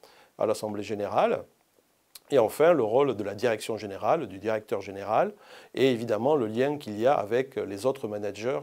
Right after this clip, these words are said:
de, de l'entreprise. Euh, et donc ici, hein, ces quatre, ces quatre points, euh, résument un petit peu les grands niveaux d'un système de gouvernance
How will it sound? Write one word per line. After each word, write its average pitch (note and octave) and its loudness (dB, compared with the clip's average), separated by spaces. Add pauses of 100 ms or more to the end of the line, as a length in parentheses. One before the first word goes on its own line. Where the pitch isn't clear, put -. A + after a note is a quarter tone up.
de, A2+ -8 (240)
de A#2+ -2
l'entreprise. - -6 (500)
Euh, G2+ -2
et A#2 -2
donc D#3 6
ici, D3 -4
hein, D3+ -2
ces - -10
quatre, G2 0
ces - -16
quatre B2+ -2
points, C3+ -2
euh, A2+ -6
résument A#2 -4
un A2+ -6
petit G2+ -12
peu D#3 -4 (360)
les A2+ -4
grands B2 2
niveaux A#2+ 0
d'un B2+ 0
système C3+ -2
de A#2+ -2
gouvernance G#2+ -2